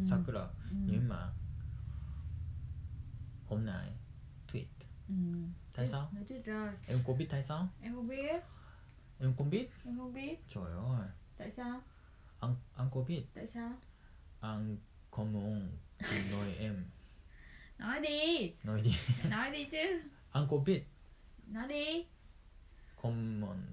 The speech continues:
Speaker 1: nói đi.
Speaker 2: Nói đi.
Speaker 1: Cha-,
Speaker 2: Mọi,
Speaker 1: chatting.
Speaker 2: mọi, mọi người muốn biết.
Speaker 1: Ờ, ok.
Speaker 2: Ừ.
Speaker 1: Cho nên hôm nay trời lạnh.
Speaker 2: <laughs> Trời
Speaker 1: Rồi.
Speaker 2: lạnh.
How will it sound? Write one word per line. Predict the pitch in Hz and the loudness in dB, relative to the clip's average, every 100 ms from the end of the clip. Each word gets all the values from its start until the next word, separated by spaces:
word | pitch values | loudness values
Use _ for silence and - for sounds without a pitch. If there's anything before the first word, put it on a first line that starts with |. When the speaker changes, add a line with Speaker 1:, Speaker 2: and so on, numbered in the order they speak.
| - - | -10 -6
Speaker 1:
nói | 95 92 | -6 -6
đi. | - 92 - - - - - - 220 | -6 -10 -10 -16 -18 -18 -20 -14 -8
Speaker 2:
Nói | 214 | -4
đi. | 233 240 254 226 180 - - | -2 -2 -2 -4 -6 -10 -8
Speaker 1:
Cha-, | - 101 | -4 -4
Speaker 2:
Mọi, | - - | -4 -4
Speaker 1:
chatting. | 113 - 107 - - | -2 0 0 -2 -4
Speaker 2:
mọi, | 214 214 | -2 2
mọi | |
người | 214 | 6
muốn | 214 247 | 6 6
biết. | 320 370 392 - - - - - - | 4 2 0 -10 -18 -18 -18 -12 -4
Speaker 1:
Ờ, | 107 107 104 95 - - - - - - - | -2 0 -2 -6 -12 -18 -18 -18 -18 -10 -2
ok. | 120 127 135 127 - - | 2 4 2 0 -6 -10
Speaker 2:
Ừ. | 202 185 180 - | -4 -2 -4 -6
Speaker 1:
Cho | - 98 | -6 -4
nên | 98 110 135 143 - - - - | -2 0 0 -2 -12 -18 -10 -2
hôm | 110 | 0
nay | 110 117 139 - - - - | 2 0 0 -4 -16 -16 -6
trời | 107 101 | -2 0
lạnh. | 92 90 - - - - - - - - | -2 -4 -8 -12 -16 -18 -18 -18 -2 8
Speaker 2:
<laughs> | - - - 539 - 240 - - - - - | 8 8 0 -4 4 4 6 2 0 -2 8
Trời | 139 | 12
Speaker 1:
Rồi. | 170 233 | 12 12
Speaker 2:
lạnh. | 381 | 8